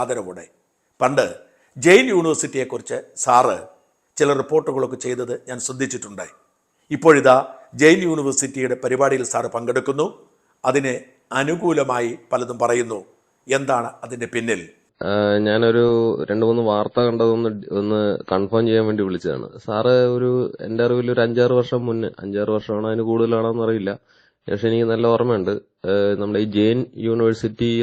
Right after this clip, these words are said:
Speaker 2: എന്ന് പറഞ്ഞിട്ട് കൊച്ചിയിലുള്ള ഒരു, <clears throat> അവര് സ്റ്റാർട്ട് ചെയ്ത യൂണിവേഴ്സിറ്റി ഫുൾ തട്ടിപ്പാണ്. അവര് ഡെയിലി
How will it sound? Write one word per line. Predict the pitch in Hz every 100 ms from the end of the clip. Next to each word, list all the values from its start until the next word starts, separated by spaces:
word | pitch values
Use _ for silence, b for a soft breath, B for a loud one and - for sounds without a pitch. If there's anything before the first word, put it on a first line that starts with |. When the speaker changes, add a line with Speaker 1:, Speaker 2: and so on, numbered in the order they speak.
| 113
Speaker 2:
എന്ന് | 113
പറഞ്ഞിട്ട് | 110 110 104 107 110 - b b b b _ 113
കൊച്ചിയിലുള്ള | 107 120 117 113 117 113
ഒരു, | 113 113 - _ _ -
<clears throat> | 151 135 117 120
അവര് | 113 117 113 - -
സ്റ്റാർട്ട് | - 110 110
ചെയ്ത | 120 120 113
യൂണിവേഴ്സിറ്റി | 110 113 110 117 120 117 - -
ഫുൾ | 113 113 117 110 110
തട്ടിപ്പാണ്. | 104 117 113 107 107 113 _ b b b -
അവര് | 104 110 110 110 73
ഡെയിലി | 107 110 110